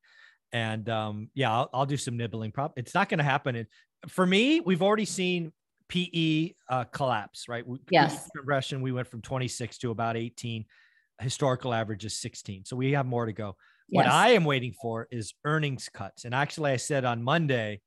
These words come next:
Speaker 1: I'm waiting for all pre-announcements, 'cause I was an accountant last time we went through all of this, and pre-announcements, you know, throw kitchen sink quarters, you just do all of those things. I expect a bunch of pre-, I expect, like,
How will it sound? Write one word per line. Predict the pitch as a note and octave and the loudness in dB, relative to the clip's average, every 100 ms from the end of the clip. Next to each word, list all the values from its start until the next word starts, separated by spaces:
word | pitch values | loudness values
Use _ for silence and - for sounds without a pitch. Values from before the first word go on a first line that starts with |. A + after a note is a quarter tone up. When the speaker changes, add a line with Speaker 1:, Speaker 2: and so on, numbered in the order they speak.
| _ _ _ _ _ _ _ | _ _ _ _ _ _ _
Speaker 1:
I'm | C3+ D#3 | -2 2
waiting | D3+ C#3 | 2 2
for | D3+ | 2
all | C3 A#2+ | 4 2
pre-announcements, | - D3+ C#3 A2+ - - - - _ _ _ - | 0 -2 -2 -4 -10 -20 -20 -20 _ _ _ -10
'cause | A#2+ - | -4 2
I | F#3 | 4
was | G#3 | 4
an | D3+ | 2
accountant | C3 - E3+ - A#2+ | -2 0 -2 -2 -6
last | A2+ - | -6 -4
time | B2+ | -4
we | A#2+ | -4
went | A2+ A2 | -6 -8
through | A#2+ A2+ | -6 -4
all | A2+ | -4
of | A2 | -4
this, | A2 G2 | -6 -8
and | G#2+ | -10
pre-announcements, | - C#3 B2+ A#2 - - G2+ - - | -6 -4 -2 -4 -6 -12 -12 -14 -12
you | G#2+ | -10
know, | G#2+ A2 - | -10 -14 -10
throw | C3+ B2+ - _ | -4 -4 -4 _
kitchen | - E3 D3+ | 0 2 2
sink | C3 D#3 C#3+ | -2 -2 -2
quarters, | - C3 B2+ B2 A2+ | -2 -2 0 -2 -2
you | B2+ | -6
just | A#2 - | -6 -4
do | B2 | -2
all | A#2 B2 | 0 0
of | G#2+ | -2
those | A2 - | -6 -4
things. | D3 C3 A2 - - - - - | -2 -2 -4 -14 -20 -20 -10 2
I | D3+ | 4
expect | G3 - E3+ | 4 4 2
a | C#3 | 4
bunch | D3 D3 | 0 0
of | |
pre-, | - D3+ - | 0 0 6
I | G#3+ | 6
expect, | F4+ - - E3 - _ _ _ _ | 6 2 2 2 0 _ _ _ _
like, | D3+ D3 C3+ | 0 2 0